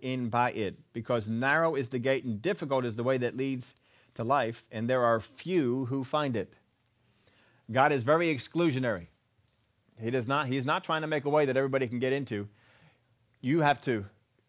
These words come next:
you have to, you have to get in on purpose. You're not just gonna fall in there and stumble in. You get in there by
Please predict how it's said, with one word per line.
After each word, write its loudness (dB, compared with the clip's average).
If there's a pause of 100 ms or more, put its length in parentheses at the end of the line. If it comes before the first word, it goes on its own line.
(180)
you -4
have -6
to, -8
you -2
have 2
to -4
get 4
in 2
on 0
purpose. -4 (2000)
You're -2
not 0
just -8
gonna 0
fall 2
in -2
there 0
and -6
stumble -2
in. -6 (420)
You -4
get 2
in 0
there 4
by 2